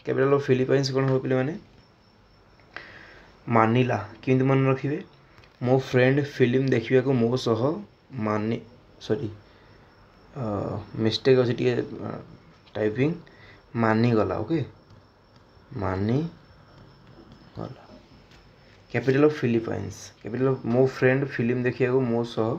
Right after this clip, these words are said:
ମାନିଗଲା।" ହେ ନା, "ମୋ friend film ଦେଖିବାକୁ ମୋ ସହ ମାନିଗଲା।"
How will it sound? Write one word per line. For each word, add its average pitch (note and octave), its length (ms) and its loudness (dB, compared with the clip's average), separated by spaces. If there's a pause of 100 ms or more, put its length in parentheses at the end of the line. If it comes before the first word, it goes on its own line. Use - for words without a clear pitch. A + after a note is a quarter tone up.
(160)
ମାନିଗଲା।" G2 520 -10 (1200)
ହେ A#2+ 60 -6
ନା, C#3 180 0 (680)
"ମୋ A#2 200 0
friend A#2+ 440 2
film A#2 360 0
ଦେଖିବାକୁ B2 300 2
ମୋ A#2 200 -2
ସହ A#2 160 -4
ମାନିଗଲା।" G#2 420 -8